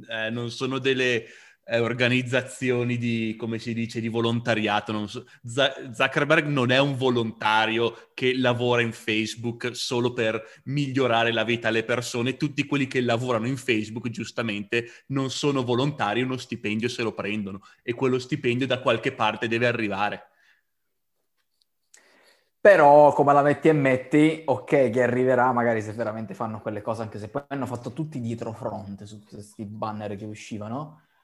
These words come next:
Speaker 2: Non ce lo vedo un bel, un, una bella soluzione sul lungo termine, quella di mettere Facebook a pagamento, di bombardare di pubblicità, WhatsApp, eccetera. Già un primo passo fa solo l'avevano fatto con WhatsApp,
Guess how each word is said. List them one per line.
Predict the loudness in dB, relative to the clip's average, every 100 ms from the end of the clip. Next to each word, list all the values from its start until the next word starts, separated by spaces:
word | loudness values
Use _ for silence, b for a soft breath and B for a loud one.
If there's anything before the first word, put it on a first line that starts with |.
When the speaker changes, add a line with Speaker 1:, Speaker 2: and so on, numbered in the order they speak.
| b b _
Speaker 2:
Non | -8 -4 -4 -4
ce | -2
lo | 2
vedo | 4 4 2 0 0 -4
un | -6 -2
bel, | 0 0 0 -2 -2 -4
un, | -6 -8 -8 -10 -10 -10
una | -8 -6
bella | -2 -2 -2
soluzione | -6 -10 -8 -10
sul | -8 -8
lungo | -6 -8 -10 -8
termine, | -8 -6 -8 -8 -8
quella | -6 -6
di | -6
mettere | -8 -10 -12 -10
Facebook | -8 -10 -10 -10
a | -12
pagamento, | -10 -10 -8 -8 -6 -8 -6 -6 -4 -6
di | -8 -8
bombardare | -8 -8 -6 -6 -6 -6 -8 -8
di | -12
pubblicità, | -16 -12 -12 -8 -8
WhatsApp, | -8 -10 -12 -12
eccetera. | -12 -12 -10 -8
Già | 2 4 4 2
un | -4
primo | -6 -6
passo | -6 -8 -8
fa | -10
solo | -4 -4
l'avevano | -2 -4 -4
fatto | -6 -8 -8
con | -8
WhatsApp, | -10 -10 -8 -8 -6